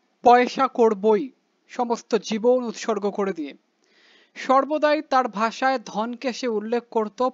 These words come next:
পয়সা বলে। অর্থাৎ তার মনে খুব একটা দর্শন, স্পর্শন, ঘ্রাণের যোগ্য প্রত্যক্ষ পদার্থ ছিল। তার মধ্যে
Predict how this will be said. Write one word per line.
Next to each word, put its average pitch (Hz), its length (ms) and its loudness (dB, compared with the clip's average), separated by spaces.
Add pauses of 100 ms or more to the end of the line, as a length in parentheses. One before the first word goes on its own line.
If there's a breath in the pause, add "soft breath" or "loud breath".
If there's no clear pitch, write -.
পয়সা 202 440 0
বলে। 135 260 -10 (1700 soft breath)
অর্থাৎ 240 540 2 (260)
তার 262 220 4
মনে 285 220 -2
খুব 285 240 -4
একটা 277 260 -2
দর্শন, 220 640 -2
স্পর্শন, 247 680 -2
ঘ্রাণের 214 540 0
যোগ্য 208 460 -4
প্রত্যক্ষ - 720 -10
পদার্থ 202 440 -4
ছিল। 147 300 -8 (680 soft breath)
তার 233 180 0
মধ্যে 247 300 -4